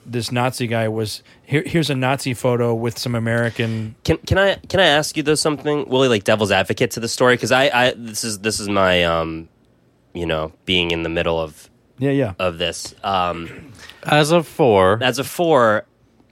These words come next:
Speaker 2: I, as a four, I wanna believe, but then I start looking at some of the stuff, like, like, for instance, the, um, the woman corresponding with him,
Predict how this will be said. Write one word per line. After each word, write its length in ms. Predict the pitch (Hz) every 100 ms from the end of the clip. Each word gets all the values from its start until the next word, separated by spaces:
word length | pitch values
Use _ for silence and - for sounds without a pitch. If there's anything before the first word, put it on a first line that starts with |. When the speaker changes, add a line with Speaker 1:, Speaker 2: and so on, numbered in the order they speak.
| - -
Speaker 2:
I, 420 | 214 - 170 131 143
as 160 | -
a 60 | 151
four, 240 | - 208
I 80 | 170
wanna 340 | 120 120 143
believe, 300 | 156 160 170
but 100 | 139
then 200 | 127 131
I 160 | 117 120
start 440 | - - 143 127
looking 380 | 117 120 - 120
at 280 | 113 113 -
some 180 | - 117
of 40 |
the 60 | 107
stuff, 380 | - 113 104 107
like, 180 | 101
like, 160 | 127 113
for 160 | - 131
instance, 400 | 120 117 104 -
the, 320 | 107 104 - 98
um, 420 | 98 92 90 82 _ _ _ _ _ _ _ _ - _ _ _ _ _
the 160 | 104 120
woman 560 | 123 139 143 139 135
corresponding 680 | 135 135 117 - 101 101 117
with 160 | 131 131
him, 340 | 147 151 156